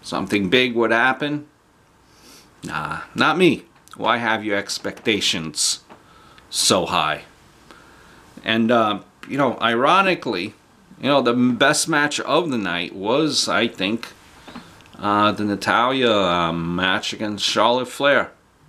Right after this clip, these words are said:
It's probably the best match of the night.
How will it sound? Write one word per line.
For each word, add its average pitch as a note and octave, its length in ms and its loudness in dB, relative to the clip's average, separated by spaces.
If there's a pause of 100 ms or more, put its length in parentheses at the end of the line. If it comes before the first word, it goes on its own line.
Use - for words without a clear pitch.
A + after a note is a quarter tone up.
(240)
It's - 120 -18
probably A2 300 -2
the G#2+ 100 -4
best G#2+ 340 0
match G#2+ 340 0 (140)
of G2+ 240 0
the G#2 60 -2
night. G#2 320 0